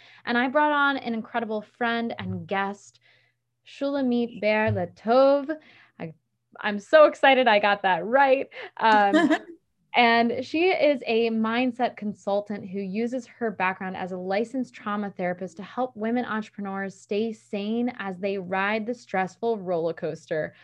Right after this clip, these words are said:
Speaker 1: of running a business. Welcome to the show.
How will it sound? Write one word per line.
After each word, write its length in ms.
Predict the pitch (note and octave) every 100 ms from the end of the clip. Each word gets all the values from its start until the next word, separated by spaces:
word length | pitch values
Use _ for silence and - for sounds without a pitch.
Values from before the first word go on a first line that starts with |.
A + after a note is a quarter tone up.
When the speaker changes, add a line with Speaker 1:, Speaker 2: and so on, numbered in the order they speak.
| _ _
Speaker 1:
of 260 | - F#3+ E3+
running 400 | F3 D#3 D3 D#3 -
a 100 | E3+
business. 640 | E3 D#3 E3 D#3 G3 - _ - - -
Welcome 380 | G3 A#3 D4 D4+
to 100 | D#4
the 100 | D4
show. 420 | D4+ D4+ G3 G#3